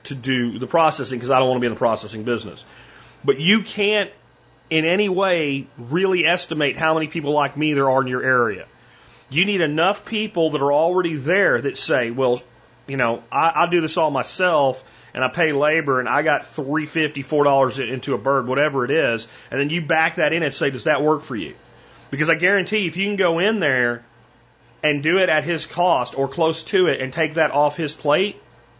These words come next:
you got a deal, 'cause I don't wanna do that. And nobody really wants to do that that's in the business. We got too much other shit to do. So someone that's specialized that can come in there, if you can go out and find five or six clients that are already in the direct-to-consumer sales world,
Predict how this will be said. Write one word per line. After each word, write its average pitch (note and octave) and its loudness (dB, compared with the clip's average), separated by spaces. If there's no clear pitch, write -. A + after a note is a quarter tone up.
you D3 -2
got G3 2
a C3 -4
deal, C3+ 2
'cause C#3 -6
I D#3 2
don't G3+ 2
wanna F#3 2
do D#3 0
that. B2+ -4
And D#3+ -2
nobody G3+ 0
really D#3+ 0
wants C3 -2
to D#3+ -12
do F3+ -2
that A#2 2
that's C3 -8
in E3+ 0
the D#3 -2
business. C#3 -2
We F3+ 0
got G3 4
too B3 -2
much A#3 2
other F#3 2
shit G3 -2
to A3+ 0
do. C3 -2
So F#3 0
someone A#3 2
that's G3+ 0
specialized F#3 0
that C#3 -12
can C#3+ -12
come C3+ -2
in B3 0
there, A#2+ 0
if C#3+ -2
you G#3+ 0
can C4+ 0
go A#3 2
out G#3 4
and D3+ -6
find F#3+ 2
five E3+ 2
or E3+ 0
six - -4
clients D3+ -2
that C#3+ -2
are C3+ 4
already F#3 0
in F3 -2
the D3 -2
direct-to-consumer D3 -2
sales D3 0
world, B2 0